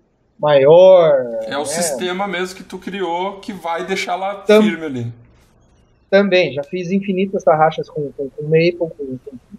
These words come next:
Speaker 1: com botões de maple, e, cara, e nunca deram problema, entendeu?
Speaker 2: Legal.
Speaker 1: E outra coisa que eu queria falar com relação às minhas tarraxas,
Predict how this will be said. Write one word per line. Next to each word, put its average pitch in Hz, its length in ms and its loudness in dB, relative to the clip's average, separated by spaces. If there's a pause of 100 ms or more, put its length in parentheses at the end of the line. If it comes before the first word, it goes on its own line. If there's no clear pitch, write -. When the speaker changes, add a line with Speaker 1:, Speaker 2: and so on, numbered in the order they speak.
(120)
Speaker 1:
com - 80 -18
botões 147 420 0
de 165 240 0
maple, 175 560 2 (460)
e, 180 80 -6
cara, 165 300 4
e - 40 -6
nunca 160 300 2
deram 165 260 6
problema, 170 500 2 (180)
entendeu? 220 220 -8 (320)
Speaker 2:
Legal. 120 300 -12
Speaker 1:
E 175 60 8
outra 208 240 6
coisa 156 280 2
que 151 80 -4
eu 139 60 -2
queria 147 400 -2
falar 175 540 4
com 143 160 -2
relação 135 380 0
às 139 80 -2
minhas 170 240 2
tarraxas, 175 520 2